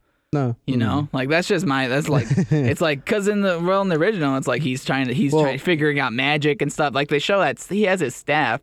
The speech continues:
Speaker 1: Yeah,
Speaker 2: and
Speaker 1: that
Speaker 2: obviously that's
Speaker 1: controls.
Speaker 2: some magic.
Speaker 1: Yeah.
Speaker 2: But no, that's never really explained what that even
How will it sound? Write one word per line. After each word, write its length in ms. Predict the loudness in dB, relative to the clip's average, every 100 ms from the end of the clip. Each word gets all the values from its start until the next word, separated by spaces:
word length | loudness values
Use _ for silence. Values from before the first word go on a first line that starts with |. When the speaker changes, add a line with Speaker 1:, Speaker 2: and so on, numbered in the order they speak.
| _
Speaker 1:
Yeah, 180 | -2 0
Speaker 2:
and 100 | 0
Speaker 1:
that 60 | 0
Speaker 2:
obviously 360 | 0 0 0
that's 200 | 0 -2
Speaker 1:
controls. 160 | -2 -2
Speaker 2:
some 60 | 0
magic. 500 | -2 0 0 -2 -2
Speaker 1:
Yeah. 180 | -2 -4 -4
Speaker 2:
But 140 | -2 0
no, 200 | 0 0
that's 300 | 2 2 2
never 300 | 0 2 4
really 220 | 4 0
explained 580 | -4 -10 -4 0 0 -2
what 160 | -4 -2
that 180 | 0
even 120 | 0